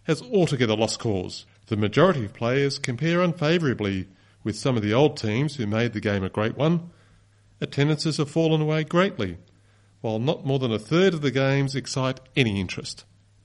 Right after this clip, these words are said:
The media complaining about the state of the game and how things were better in the past is one of the many fine traditions of the game. As has been the case many times, the stronger clubs were tired of carrying the weaker clubs, and they were frustrated with the administration of the game.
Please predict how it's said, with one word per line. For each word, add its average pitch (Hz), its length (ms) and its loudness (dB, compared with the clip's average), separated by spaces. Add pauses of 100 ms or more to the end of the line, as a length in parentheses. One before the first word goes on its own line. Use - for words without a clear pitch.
(140)
The 196 100 0
media 123 420 2
complaining 147 540 -2
about 139 240 -4
the 123 40 -8
state 131 300 -2
of 143 60 -10
the 147 80 -4
game 101 400 -2 (320)
and 101 100 -6
how 98 200 -4
things 127 280 -2
were 98 80 -4
better 110 320 -4
in 90 60 -6
the 90 100 -8
past 123 480 -6 (420)
is 101 160 -8
one 110 140 0
of 98 60 -4
the 98 80 -2
many 131 360 -2
fine 120 380 -2
traditions 107 500 -6
of 90 120 -12
the 107 100 -4
game. 85 360 -6 (380)
As 208 140 -2
has 208 140 -6
been 165 180 0
the 156 60 -2
case 123 340 -2
many 123 220 0
times, 95 500 -8 (340)
the 120 80 -10
stronger 165 380 0
clubs 101 480 -4 (140)
were 110 100 -4
tired 120 380 0
of - 80 -14
carrying 113 320 -2
the 104 80 -2
weaker 98 300 -2
clubs, - 420 -12 (680)
and 180 100 0
they 180 80 2
were 185 100 -2
frustrated 117 600 -2
with 117 100 -6
the 127 80 -4
administration 120 720 -2
of 90 100 -8
the 92 100 -6
game. 90 340 -8